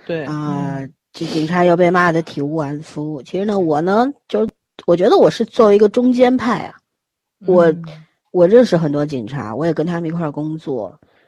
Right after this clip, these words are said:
Speaker 2: 我知道他们就尤其是基层一线的那种苦啊，是真苦，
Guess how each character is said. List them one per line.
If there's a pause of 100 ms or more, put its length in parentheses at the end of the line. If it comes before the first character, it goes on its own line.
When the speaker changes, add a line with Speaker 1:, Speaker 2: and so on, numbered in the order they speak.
Speaker 2:
我
知
道
他
们 (280)
就
尤
其
是
基
层
一
线
的
那
种
苦
啊，
是
真
苦，